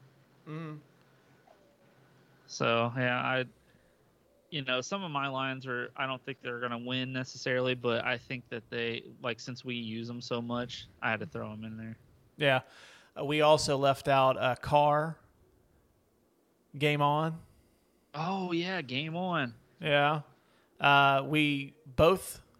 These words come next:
Speaker 1: managed to leave off, uh, party on.
Speaker 2: Yeah.
Speaker 1: Which I think that should probably be the winner. I can't believe neither one of us mentioned it.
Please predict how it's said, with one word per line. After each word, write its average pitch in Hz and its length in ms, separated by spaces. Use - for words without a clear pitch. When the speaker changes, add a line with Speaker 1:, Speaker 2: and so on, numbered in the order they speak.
Speaker 1:
managed 151 400
to 147 40
leave 143 240
off, 139 400
uh, 120 300
party 143 420
on. 139 360
Speaker 2:
Yeah. 139 340
Speaker 1:
Which 147 140
I 170 120
think 151 220
that 147 220
should 143 300
probably 147 580
be 147 200
the 135 100
winner. 131 320
I 131 140
can't 131 260
believe 131 320
neither 131 220
one 131 140
of 131 80
us 127 240
mentioned 127 360
it. 135 160